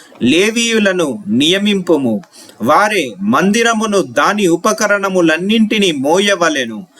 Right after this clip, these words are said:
వారు మందిరపు సేవ చేయు దాని చుట్టూ దిగవలసిన వారై యుందురు. మందిరము సాగబోవునప్పుడు లేవీయులే దాన్ని విప్పవలెను. మందిరము దిగినప్పుడు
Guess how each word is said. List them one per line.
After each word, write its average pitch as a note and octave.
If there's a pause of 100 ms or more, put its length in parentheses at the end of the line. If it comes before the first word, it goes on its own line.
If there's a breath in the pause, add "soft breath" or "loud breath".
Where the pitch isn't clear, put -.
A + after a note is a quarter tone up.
(320 loud breath)
వారు G3
మందిరపు G#3+
సేవ F3+ (280)
చేయు F3 (540 soft breath)
దాని E3+ (120)
చుట్టూ D#3
దిగవలసిన G#3
వారై E3+
యుందురు. D3+ (720 loud breath)
మందిరము G#3+
సాగబోవునప్పుడు F3+ (180)
లేవీయులే G#3+
దాన్ని D#3+
విప్పవలెను. C#3 (480 loud breath)
మందిరము G#3
దిగినప్పుడు F3+